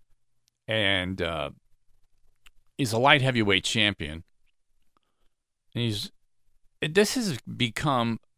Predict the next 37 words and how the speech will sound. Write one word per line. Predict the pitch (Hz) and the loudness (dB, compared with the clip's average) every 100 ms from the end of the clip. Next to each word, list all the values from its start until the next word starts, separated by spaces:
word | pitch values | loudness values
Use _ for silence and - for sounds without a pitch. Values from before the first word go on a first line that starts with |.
| - | -16
a | |
pretty | 95 202 226 | -6 -4 -4
good | 127 127 113 | 0 -2 0
sized | - 104 90 - | -2 -2 -2 -4
talking | 113 101 - 76 | -2 -2 -4 -12
point | - 69 57 _ | -6 -8 -8 _
now, | 50 50 _ _ _ _ _ _ _ _ _ _ _ _ _ _ _ | -18 -18 _ _ _ _ _ _ _ _ _ _ _ _ _ _ _
especially | 117 - 196 196 151 135 | -12 0 2 2 2 2
in | 127 | 2
the | 117 | 2
U | 110 | 2
F | 98 | 2
C. | - - 69 | -2 -4 -4
Uh, | 76 - | -6 -2
under, | 131 127 | -2 0
in, | - 143 | 0 -2
in | 131 147 | -2 -2
anything | 180 190 165 | 0 2 2
to | |
do | 123 | 2
with | 101 | -2
sports, | - 127 95 - | -2 -2 -2 -4
men | 90 87 | -6 -6
are | |
talking | - 95 90 | -2 -2 -2
about | 71 69 | -8 -10
this, | 69 80 | -10 -12
but | - 101 | -4 -2
on | 104 | 2
mainstream | 123 165 160 - 156 151 | 2 2 0 0 2 4
news, | 151 147 117 | 4 4 2
not | 113 101 | 0 0
so | - | -2
much, | 85 62 - - | -2 -4 -8 -10
because | 107 127 113 104 - _ _ _ _ _ | -2 2 2 0 -10 _ _ _ _ _
it | 127 131 | -2 -2
really | 120 131 156 151 110 98 | 2 4 6 6 4 0